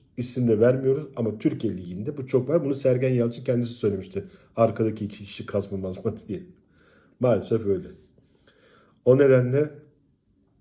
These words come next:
çocuklarınızı futbol oynama konusunda üstünde durun. Her türlü,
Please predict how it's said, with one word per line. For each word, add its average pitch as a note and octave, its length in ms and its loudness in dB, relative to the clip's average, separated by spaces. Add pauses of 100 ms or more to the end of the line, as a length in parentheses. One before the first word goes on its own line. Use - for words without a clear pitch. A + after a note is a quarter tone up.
(680)
çocuklarınızı B2+ 800 4 (1080)
futbol C3 420 4
oynama B2 380 4
konusunda A#2 640 0 (240)
üstünde A#2+ 440 0
durun. B2+ 360 4 (280)
Her C3+ 300 2
türlü, B2 460 2